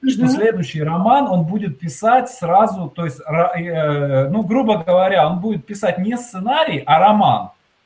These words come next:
Speaker 1: Но
Speaker 2: Мгм.
Speaker 1: этот роман сразу же пойдет в экранизацию на H B O. То есть он будет писать сразу же роман, заточенный под экранизацию.
Speaker 2: Мгм.
Speaker 1: Вот. Но,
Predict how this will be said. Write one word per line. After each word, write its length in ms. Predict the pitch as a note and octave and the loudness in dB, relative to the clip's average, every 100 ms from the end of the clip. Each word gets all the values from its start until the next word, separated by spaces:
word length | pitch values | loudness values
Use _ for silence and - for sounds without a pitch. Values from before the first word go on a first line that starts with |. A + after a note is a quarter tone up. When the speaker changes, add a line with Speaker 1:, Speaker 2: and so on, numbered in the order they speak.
| - | -4
Speaker 1:
Но 200 | C#4 B3+ | 4 4
Speaker 2:
Мгм. 60 | |
Speaker 1:
этот 220 | B3 A3+ G3 | 4 2 0
роман 440 | G3 G#3+ C#4+ D4 | 0 -2 -6 -8
сразу 420 | - F#3+ B3+ A3 | -4 2 2 2
же 140 | F3+ F3+ | -6 -6
пойдет 440 | E3+ E3 D#3+ - | -4 -4 -6 -8
в 100 | E3 | -8
экранизацию 880 | D#3 E3+ E3 D#3+ F#3 G3+ - F3 E3+ | -6 -6 -6 -4 -2 -2 -4 -10 -8
на 340 | D#3 D#3+ E3+ D3+ | -4 -2 -2 -2
H 240 | E3 D3 | -4 -4
B 180 | C3+ D3+ | -4 -4
O. 240 | D3+ A#2 G#2 | -4 -4 -6
То 140 | A2+ | -12
есть 120 | A#2 | -8
он 120 | D3+ | -4
будет 220 | D3+ E3+ - | -4 -6 -10
писать 360 | D#3+ A3 A#3+ | -6 -4 -4
сразу 340 | - D#3+ F#3 D#3 | -4 -2 -2 -2
же 140 | D3 | 0
роман, 380 | C#3 C#3+ F#3 G#3 | 2 2 2 2
заточенный 580 | C#3+ C#3 F3+ - D3 C3 | 0 -2 -6 -4 -2 -2
под 240 | D#3+ D#3 | -4 -6
экранизацию. 840 | C3+ D3 D3 D3 D3 A#2+ - G#2 F#2+ _ _ _ - | -4 -4 -2 -2 -4 -4 -8 -18 -20 _ _ _ -4
Speaker 2:
Мгм. 360 | C4 A3 G#3 | -2 2 2
Speaker 1:
Вот. 320 | G4 B2+ - | 4 2 2
Но, 100 | C#3 | -2